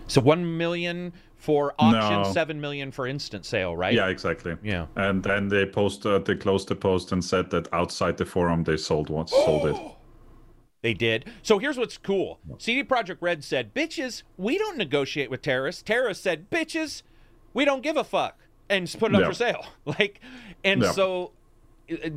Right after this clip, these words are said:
Speaker 1: pe-, so people understand what a source code is versus an executable. They're not the same. Most games don't give you the source code. I explained it in my video. It's a little bit like the dictionary that I use to create the language that I tell you in a video. You don't get the dictionary in the video.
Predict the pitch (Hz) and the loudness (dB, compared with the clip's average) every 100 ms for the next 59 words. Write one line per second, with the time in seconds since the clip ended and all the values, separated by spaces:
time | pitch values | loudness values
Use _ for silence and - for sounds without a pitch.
0 | 127 233 - 202 233 277 247 190 - 180 | -2 -2 0 0 0 0 0 -2 -2 -2
1 | 156 127 - 151 - - 131 123 117 107 | -2 -6 -4 -4 -2 -2 -2 -2 -4 -4
2 | 131 131 127 110 123 120 - 110 143 147 | -6 -4 -6 -4 -4 -4 -6 -6 0 0
3 | 117 117 135 151 - - 110 104 101 101 | 0 -2 -2 -2 -4 -4 -2 -2 -4 -8
4 | 120 139 - 165 160 151 143 143 123 - | 0 0 0 -6 -2 -4 -2 -6 -6 -4
5 | 127 - 127 113 95 - 160 151 127 113 | -4 -2 -2 0 -4 -6 -4 -2 -2 -4
6 | 110 110 113 110 - - 135 180 226 214 | -2 -2 -2 -2 -6 -10 -2 2 2 0
7 | - 147 131 104 139 - 131 123 117 113 | -2 -2 -4 -4 -4 -4 -2 -2 0 -4
8 | - - - 127 123 131 123 127 117 - | -8 -16 -2 2 2 0 -4 -6 -6 -10
9 | - 123 127 117 110 131 147 131 107 117 | -6 -2 -2 -2 -2 0 -2 -4 -6 -2
10 | 110 104 131 123 113 104 98 123 123 107 | -2 -2 -2 -4 -4 -4 -2 -4 -2 -2
11 | 92 123 185 175 147 127 127 - 117 101 | -2 -2 -2 -2 -8 -8 -8 -6 -2 -2
12 | 95 92 87 92 95 90 | -2 -4 -4 -4 -2 -2